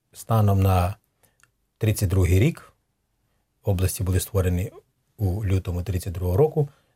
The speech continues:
Спочатку п'ять, згодом Чернігівська і Донецька упродовж, е, липня і осені тридцять другого року. Сім областей — це сьогоднішні сімнадцять областей, крім названих вам територій. Е, бо не було Полтавської, е,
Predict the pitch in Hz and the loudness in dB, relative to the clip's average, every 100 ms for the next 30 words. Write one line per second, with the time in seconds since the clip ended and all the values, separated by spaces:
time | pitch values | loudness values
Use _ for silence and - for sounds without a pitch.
0 | _ - - 92 - 90 131 147 95 90 | _ -18 -8 -8 -6 -6 0 0 0 -2
1 | 95 90 - 101 110 117 107 98 87 87 | -2 -2 -4 -2 2 2 0 -2 0 0
2 | 90 87 - 95 - _ - 87 - 82 | 0 -2 -8 -10 -10 _ -16 -12 -6 -2
3 | 90 82 - 107 - - 95 90 - 85 | -2 -2 -6 -4 -4 0 0 0 -2 -8
4 | - 98 117 143 151 151 156 - _ _ | -4 0 2 2 2 2 0 -4 _ _
5 | _ _ _ - 120 131 120 131 117 120 | _ _ _ -2 0 2 2 4 4 4
6 | 127 113 120 117 101 117 117 - 123 107 | 2 2 2 2 0 -6 -8 0 2 4
7 | 104 101 - 143 143 107 - 95 117 117 | 2 0 2 0 2 -2 2 2 2 2
8 | 104 110 95 120 107 90 - - 87 95 | 0 0 0 2 4 2 0 -6 -2 -2
9 | - 143 139 110 104 98 92 90 - 87 | 0 0 2 2 2 2 0 -2 -4 -6
10 | 85 87 87 85 82 - _ _ _ - | -4 -6 -2 -2 -2 -12 _ _ _ -20
11 | _ _ _ _ 180 110 98 90 90 - | _ _ _ _ -16 -12 -12 -12 -14 -16
12 | - - - 101 95 87 90 90 98 87 | -20 -20 -8 0 2 4 2 2 2 2
13 | - 90 131 139 - 135 127 131 131 117 | 2 0 0 0 0 2 2 2 -2 -4
14 | 113 117 | -4 -6